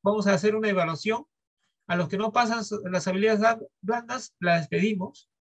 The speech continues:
y las, y, y porque vamos a contratar a nuevas personas que sí tengan estas habilidades blandas necesarias para la transformación. No, no podemos hacer eso. Lo que sí tenemos que hacer es poco a poco adaptarnos, cambiar, ¿no? Hace-, hacer que estas personas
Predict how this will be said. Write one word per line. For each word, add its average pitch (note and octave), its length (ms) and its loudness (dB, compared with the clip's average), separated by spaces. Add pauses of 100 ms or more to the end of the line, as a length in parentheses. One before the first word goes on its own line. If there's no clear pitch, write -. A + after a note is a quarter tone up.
(220)
y F3 100 -4
las, E3+ 300 4
y, E3 420 -4
y E3 160 -6
porque F3 280 -6
vamos G3+ 260 2
a G3 80 0
contratar F3+ 460 2
a E3 220 0
nuevas F#3+ 240 2
personas F#3 380 -4
que D#3+ 180 -14
sí - 180 -8
tengan G3 300 0
estas F3+ 220 -6
habilidades E3 540 -2
blandas F3 380 -6
necesarias E3 720 -2 (360)
para D#3 160 -2
la D3 60 -2
transformación. C#3+ 580 -6
No, F3+ 140 -6
no G3 160 2
podemos G3 320 2
hacer D#3+ 220 0
eso. E3 200 -2 (640)
Lo D#3+ 140 -2
que D3 100 -2
sí G3 140 -2
tenemos G3 320 0
que F3 80 -4
hacer F3+ 220 -2
es F#3 180 -4
poco G#3 240 0
a F#3 100 -2
poco G3 500 -2 (420)
adaptarnos, D#3+ 720 -4
cambiar, D3+ 520 -2
¿no? D#3+ 180 -8
Hace-, D3 280 -6
hacer G3 320 -2
que G#3+ 60 2
estas G3+ 220 -2
personas F#3 640 -2